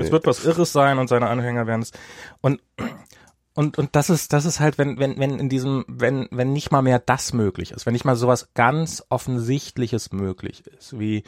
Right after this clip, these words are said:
Speaker 1: wie, äh, also ich, ich, ich werde jetzt in, falls, falls ich mal in so einer Diskussion komme mit irgend so einem Waffennah, der sagt, "Ja, ja, ich muss das Recht und ich muss meine Familien verteidigen",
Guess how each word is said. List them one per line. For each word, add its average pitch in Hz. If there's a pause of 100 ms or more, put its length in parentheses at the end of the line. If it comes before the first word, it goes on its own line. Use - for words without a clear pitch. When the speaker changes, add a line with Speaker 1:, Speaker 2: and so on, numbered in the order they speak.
(360)
Speaker 1:
wie, 104 (880)
äh, 123
also 139
ich, 196
ich, -
ich 185
werde 233
jetzt 196
in, 160 (160)
falls, -
falls -
ich -
mal 165
in 151
so 147
einer 139
Diskussion 123
komme 135
mit 120
irgend 120
so 123
einem 113
Waffennah, 104
der 104
sagt, 101
"Ja, 110
ja, 107
ich 110
muss 123
das -
Recht 117
und 110
ich 101
muss 117
meine 110
Familien 110
verteidigen", 95